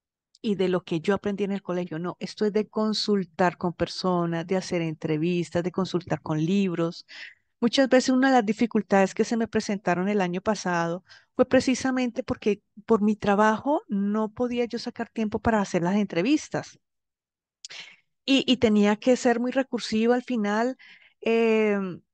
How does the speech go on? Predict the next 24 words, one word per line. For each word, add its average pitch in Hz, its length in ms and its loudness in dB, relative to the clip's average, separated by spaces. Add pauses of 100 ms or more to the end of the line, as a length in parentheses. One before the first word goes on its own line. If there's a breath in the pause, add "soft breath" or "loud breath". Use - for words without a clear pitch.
eh, 214 240 -2
fue 220 240 2
tanto 208 480 -4
lo 220 160 -6
que 220 160 -2
me 208 160 -2
absorbió 196 880 2
mi 214 120 0
trabajo 202 580 0
que, - 380 -2
que, 185 160 -8
que - 140 -4
no 190 140 0
pude 269 340 6
terminar 202 460 0
con 202 100 0
la 190 80 2
temática. 185 580 -2
En 175 80 -2
vez 190 140 0
de, 247 380 2
si - 120 -8
ustedes 214 360 -4
observan 233 680 -4